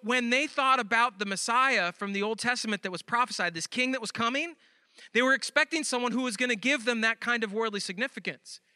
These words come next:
the kind of king that was gonna put him in a power, a politically powerful position. And then when Jesus came and said,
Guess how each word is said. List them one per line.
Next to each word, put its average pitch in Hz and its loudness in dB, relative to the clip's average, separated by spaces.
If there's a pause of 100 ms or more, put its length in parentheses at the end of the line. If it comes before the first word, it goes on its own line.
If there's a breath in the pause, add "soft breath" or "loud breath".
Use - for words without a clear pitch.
(240 soft breath)
the 185 -6
kind 240 2
of 226 0
king 269 0
that 226 -2
was 220 -4
gonna 226 0
put 240 0
him 233 -2
in 214 0 (220 loud breath)
a 190 -4
power, 233 2
a 185 -2
politically 226 0
powerful 233 0
position. 196 -4 (880 soft breath)
And 208 0
then 240 2
when 220 -2
Jesus 277 0
came 226 -2
and 220 -4
said, 208 2